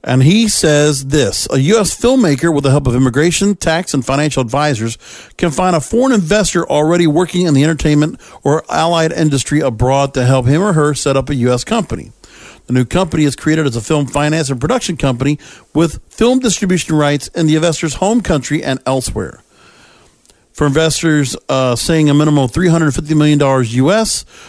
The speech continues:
the investor's foreign company becomes a hundred percent owner of the U S company." No, we don't need to go through this, okay?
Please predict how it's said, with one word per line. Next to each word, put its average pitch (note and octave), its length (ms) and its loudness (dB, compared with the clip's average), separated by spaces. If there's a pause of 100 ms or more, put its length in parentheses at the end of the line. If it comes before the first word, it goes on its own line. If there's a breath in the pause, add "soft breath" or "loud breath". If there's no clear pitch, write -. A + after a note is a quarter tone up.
(140)
the D#3+ 100 2
investor's D3+ 380 0
foreign D3+ 240 0
company C#3+ 260 0
becomes C3+ 240 0
a C3+ 80 2
hundred G#3+ 220 2
percent G#3 340 0
owner G#3+ 300 2
of D3+ 200 -2
the D3 100 2
U C3+ 260 2
S C3 260 -2 (140)
company." A#2+ 480 -4 (3250)
No, D#3+ 260 2
we F3+ 180 2
don't B3+ 140 2
need B3+ 160 4
to G#3+ 40 4
go G3+ 220 2
through F3+ 160 -2
this, C#3 260 0
okay? D3+ 480 0